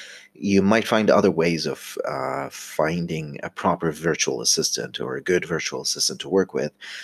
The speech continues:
uh, directly without a middleman or without a platform to deal with. It will contain a little bit of a risk, but it's a two-way risk. Like,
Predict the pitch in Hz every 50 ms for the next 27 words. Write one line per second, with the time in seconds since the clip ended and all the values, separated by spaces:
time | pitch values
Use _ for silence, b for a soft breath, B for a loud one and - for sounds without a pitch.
0 | B B B - 85 87 156 160 80 - - 107 101 95 95 95 107 107 104 -
1 | - - 87 85 80 76 78 82 85 - 95 95 95 95 82 80 82 90 90 104
2 | 107 117 123 123 127 139 143 139 _ _ _ - - 101 85 78 78 85 78 90
3 | 78 - - - - - 92 92 - - 117 113 113 110 - 113 113 117 110 113
4 | 113 113 113 113 110 - _ B B B B B B B B _ _ _ _ _
5 | _ - - - 131 135 135 - _ _ _ _ _ - 131 131 135 143 156 170
6 | 196 196 - 185 151 131 - 127 117 120 120 123 110 95 104 107 107 117 113 113
7 | 98 101 92 85 87 101 117 151 - - - - - - - - - - 113 107
8 | 101 - - 113 110 - - - - 120 107 - - - 131 120 107 110 101 85
9 | 67 67 69 65 64 - - - - - 73 78 -